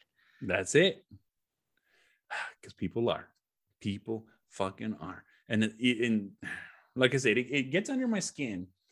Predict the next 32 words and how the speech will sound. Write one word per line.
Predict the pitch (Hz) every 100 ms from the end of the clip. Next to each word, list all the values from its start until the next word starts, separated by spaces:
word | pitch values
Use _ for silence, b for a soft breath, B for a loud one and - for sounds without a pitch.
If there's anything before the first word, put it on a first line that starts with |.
| _ _ _ _
because | 131 135 123 -
I | 135 156 170 175 175 170 160 _ _ _
really | 98 110 151 151 147
can't | - 147 135 127
deal | 131 120
with | 113 107 98 - _ _ - - - _ _ _ _ _ 127
undecent | 131 120 117 107 -
people. | 104 - - _ _ _ _
You | -
know | 95
what |
I'm | 92
saying? | 104
I, | 101 104 - b b b
I, | 110 117 113 110
I, |
you | 117
know, | 101
I | 117
ha-, | 123 110 -
I | 123
have | 135 127
people | 156 135
that | 123
I |
hang | 110 120
out | 127
with. | 143 165
I | 113
have | 92
people, | 120 113 120
like, | 107